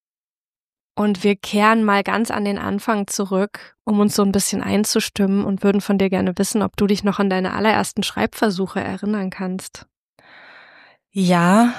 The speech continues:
Speaker 2: ähm, ich glaube, meine allerersten Schreibversuche waren so, ich würd's jetzt nicht mehr Kurzgeschichten nennen, aber damals war das so ein Versuch mit ungefähr acht oder neun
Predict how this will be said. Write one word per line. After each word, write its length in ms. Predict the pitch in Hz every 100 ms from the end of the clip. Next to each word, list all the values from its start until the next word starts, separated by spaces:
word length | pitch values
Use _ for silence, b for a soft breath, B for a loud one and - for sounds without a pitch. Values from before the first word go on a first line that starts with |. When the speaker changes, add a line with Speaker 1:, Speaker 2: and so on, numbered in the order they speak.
| -
Speaker 2:
ähm, 440 | 208 202 196 196 - -
ich 320 | 196 - -
glaube, 400 | 180 180 208 233
meine 260 | 214 208
allerersten 500 | - 214 190 202 -
Schreibversuche 880 | 208 - 214 214 240 208 214 240 196
waren 400 | 202 202 202 202 -
so, 480 | 190 202 202 202 - _ _ _ _ _ -
ich 200 | 196 208
würd's 180 | 208
jetzt 160 | 214 -
nicht 140 | 214
mehr 100 | 208 196
Kurzgeschichten 720 | 226 226 - 233 240 - 233
nennen, 240 | 240 247
aber 140 | 220 196
damals 380 | 190 208 208
war 100 | 202
das 140 | 202 208
so 40 |
ein 80 | 208
Versuch 440 | 208 202 196 233 -
mit 240 | 214 -
ungefähr 540 | 202 214 - 214 196 - _ -
acht 320 | 196 208 -
oder 180 | 196 202
neun 640 | 196 196 214 233 240 240